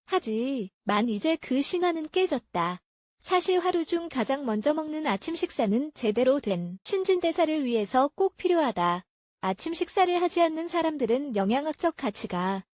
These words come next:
낮은 음식을 아침 식사 대신 먹는 경향이 있다. 이렇게 되면 살이 찐다. 아침 식사는 하루 중 중요한 식사로 결코 커피나 쿠키로 대신해서는 안 된다.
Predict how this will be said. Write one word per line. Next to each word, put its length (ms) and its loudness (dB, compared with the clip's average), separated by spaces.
낮은 320 -2
음식을 380 -2
아침 320 -2
식사 300 2
대신 360 0
먹는 340 -2
경향이 380 2
있다. 460 -4
이렇게 380 0
되면 360 0
살이 280 -2
찐다. 520 -4
아침 300 -2
식사는 840 -4
하루 260 0
중 220 -4
중요한 480 0
식사로 480 0
결코 400 0
커피나 420 -2
쿠키로 480 0
대신해서는 720 0
안 160 0
된다. 500 -2